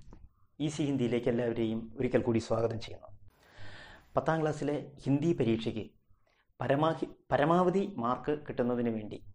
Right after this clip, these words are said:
പ്രീവിയസ് ഇയേഴ്സ് ക്വസ്റ്റ്യൻസ് പല വീഡിയോകളിലായി ഘട്ടം ഘട്ടമായി നമ്മൾ പരിശീലിക്കുകയാണ് ഇനി ചെയ്യുന്നത്.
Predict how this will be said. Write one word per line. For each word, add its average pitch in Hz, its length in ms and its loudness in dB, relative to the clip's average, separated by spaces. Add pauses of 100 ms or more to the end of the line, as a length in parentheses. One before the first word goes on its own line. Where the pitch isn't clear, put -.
(1200)
പ്രീവിയസ് 196 400 4
ഇയേഴ്സ് 139 260 0
ക്വസ്റ്റ്യൻസ് 120 500 -2 (560)
പല 165 160 8
വീഡിയോകളിലായി 120 840 2 (440)
ഘട്ടം 185 280 0
ഘട്ടമായി 110 560 0 (460)
നമ്മൾ 120 200 -2
പരിശീലിക്കുകയാണ് 117 1040 -2 (100)
ഇനി 120 120 -2
ചെയ്യുന്നത്. 98 480 -8